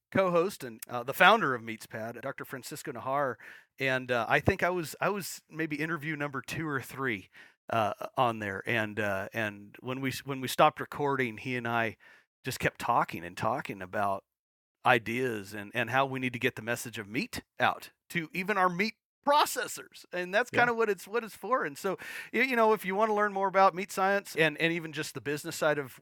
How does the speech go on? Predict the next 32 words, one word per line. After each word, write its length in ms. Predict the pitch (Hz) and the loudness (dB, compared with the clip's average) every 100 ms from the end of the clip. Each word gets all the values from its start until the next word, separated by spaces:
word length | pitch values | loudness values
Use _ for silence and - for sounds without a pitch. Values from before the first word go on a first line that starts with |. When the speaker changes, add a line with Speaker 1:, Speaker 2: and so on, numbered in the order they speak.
| _ | _
Speaker 1:
what 220 | 127 156 | 0 0
it 80 | 143 | 2
is 220 | 143 139 | -2 -2
that 140 | 147 135 | -6 -6
we 140 | 123 | -10
do 320 | 113 131 135 | -6 -4 -4
on 160 | 123 117 | -6 -8
the 60 | 110 | -4
processing 580 | 143 143 - 135 127 | 0 0 -2 -6 -8
side, 380 | - 131 117 107 | -4 0 0 0
um, 240 | - 117 101 | -2 0 0
that's 220 | 123 - | -2 -2
a 20 | |
good, 380 | 123 131 123 117 | -4 -4 -4 -6
uh, 280 | 123 117 107 _ | -2 0 -2 _
podcast 460 | 151 143 - 143 - | 2 2 2 0 0
to 80 | 139 | -4
go 160 | 151 | -4
to. 260 | - 151 147 | -4 -8 -8
It's 160 | 131 | -12
available 420 | 113 131 139 139 139 | -8 -6 -6 -4 -4
at 60 | |
all 180 | 131 165 | 2 2
the 160 | 156 160 | 2 0
usuals. 540 | 180 170 170 175 - - | 0 -2 -4 -6 -10 -2
And, 380 | 151 139 131 139 | 2 2 2 2
um, 420 | 139 139 123 110 _ _ - _ - | 4 4 2 -8 _ _ -20 _ -6
uh, 260 | 117 117 113 | -4 -2 2
yeah, 160 | 143 | 2
so 180 | 127 143 | 2 -6
Meats 300 | 127 160 - | -6 -8 -8
Pad, 440 | - 170 170 170 | 4 8 8 8